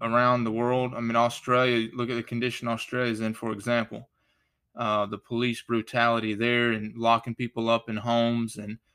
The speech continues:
tracking them, uh, with an app, and you have to report whether you're at home or not. You have to take a picture and send it to show them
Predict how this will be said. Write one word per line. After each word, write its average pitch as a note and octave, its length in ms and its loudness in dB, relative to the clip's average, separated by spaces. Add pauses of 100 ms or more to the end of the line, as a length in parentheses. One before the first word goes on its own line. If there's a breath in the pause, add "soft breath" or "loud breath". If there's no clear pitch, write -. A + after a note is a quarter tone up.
tracking A#2+ 540 2
them, A#2 320 0 (500)
uh, G#2+ 260 -2
with A2 220 -2
an A2 100 -4
app, A#2 320 4 (360)
and G#2+ 420 -4
you G#2+ 120 -6
have A#2+ 200 0
to A2+ 100 -8
report A#2 540 -2
whether A2+ 300 0
you're A2 420 0 (520)
at A#2+ 140 0
home A#2+ 380 0
or A2 40 0
not. A#2 340 4
You A#2 60 0
have A2 80 -4
to A2 60 -10
take B2 240 -6
a A2 60 -8
picture - 380 -6
and G#2 100 -6
send B2+ 360 -2
it A#2+ 180 -6
to A2+ 80 -10
show A#2+ 300 -2
them A#2 360 -2